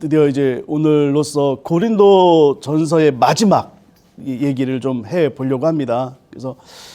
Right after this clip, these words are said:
고린도 전서 이제 마지막은 십오 장에 나와 있죠. 근데 이제 십육 장에 보면 이제 여러 사람에 대한 안부나 뭐 추천이나 이런 것들이 들어가 있고요. 근데 이제 내용은 이제 십오 장에서 이제 거의 마무리가 됩니다. 그러면서,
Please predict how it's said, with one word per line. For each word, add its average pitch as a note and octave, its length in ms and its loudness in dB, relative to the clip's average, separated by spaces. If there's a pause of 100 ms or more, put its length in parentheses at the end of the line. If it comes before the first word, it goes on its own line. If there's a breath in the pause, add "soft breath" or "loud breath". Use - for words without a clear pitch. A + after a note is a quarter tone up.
(200 loud breath)
고린도 F#3+ 200 -4
전서 G3+ 260 0
이제 E3 180 4
마지막은 F3 500 2
십오 B3 260 -4
장에 F3+ 360 2
나와 A2+ 200 -2
있죠. D3 160 -6
근데 F3 180 2
이제 E3+ 60 4
십육 F3+ 400 0
장에 A3+ 240 2
보면 G3 260 0
이제 C#3 220 -2
여러 C#3 220 0
사람에 D3 340 0
대한 B2+ 360 -4
안부나 C3+ 680 -2
뭐 B2 180 -6
추천이나 F3+ 460 -2
이런 C3+ 200 -4
것들이 C3 280 -8
들어가 D3+ 260 -6
있고요. D3 360 -8 (440 soft breath)
근데 D#3+ 140 -4
이제 C#3+ 120 0
내용은 A3 380 4
이제 F3 80 2
십오 A#3+ 300 -2
장에서 E3+ 360 2
이제 A#2+ 120 -8
거의 B2+ 240 -6
마무리가 B2+ 420 0
됩니다. B2 600 -4 (560 soft breath)
그러면서, C#3+ 680 -2